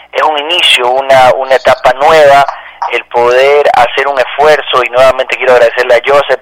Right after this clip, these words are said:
a Marquitos, que no está bien mucho de salud, está pasando una gripe bastante fuerte, y por, eh,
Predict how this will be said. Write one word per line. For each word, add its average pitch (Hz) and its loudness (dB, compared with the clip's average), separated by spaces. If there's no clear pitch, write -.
a 120 -2
Marquitos, 127 -2
que 117 -6
no 120 -2
está 127 0
bien 123 -8
mucho 127 -4
de 117 2
salud, 131 0
está - -4
pasando 123 -6
una 120 -2
gripe 120 -2
bastante 117 -2
fuerte, - -4
y - -12
por, 117 0
eh, 117 -6